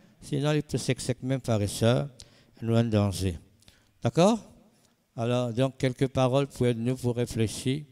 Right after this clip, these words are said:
Paresse lorsqu'il nous était, bon Dieu, nous, et a la vie.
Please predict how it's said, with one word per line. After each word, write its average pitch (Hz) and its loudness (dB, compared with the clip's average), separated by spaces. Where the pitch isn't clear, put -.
Paresse 127 0
lorsqu'il 131 2
nous 131 2
était, 135 2
bon 101 0
Dieu, 120 0
nous, 120 0
et 110 0
a 117 0
la 113 4
vie. - -6